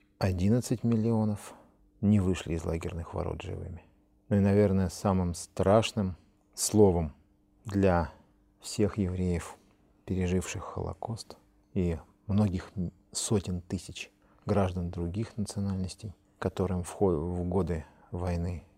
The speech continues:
довелось побывать в нацистских лагерях, было слово «Аушвиц». Самый круп-, один из самых крупных комбинатов смерти,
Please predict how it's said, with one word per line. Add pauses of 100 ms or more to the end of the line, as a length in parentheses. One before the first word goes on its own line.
(260)
довелось
побывать (300)
в
нацистских
лагерях, (880)
было
слово
«Аушвиц». (260)
Самый
круп-,
один
из
самых
крупных
комбинатов
смерти,